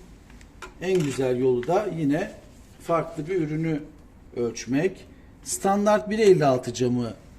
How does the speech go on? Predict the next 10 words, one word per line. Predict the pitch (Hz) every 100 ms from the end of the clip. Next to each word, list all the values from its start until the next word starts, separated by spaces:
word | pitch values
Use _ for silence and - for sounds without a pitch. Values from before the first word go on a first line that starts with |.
| 120
ölçüyoruz. | 123 - 113 120 185 180
Bakın | 185 - 170 175
görüldüğü | 160 156 151 143
gibi | 107 107 196 - - - -
üç | 185 -
yüz | 202
seksen | - 165 175 160
beş | 160 -
nanometre | 131 110 104 98 98 92
çıkıyor. | - 98 82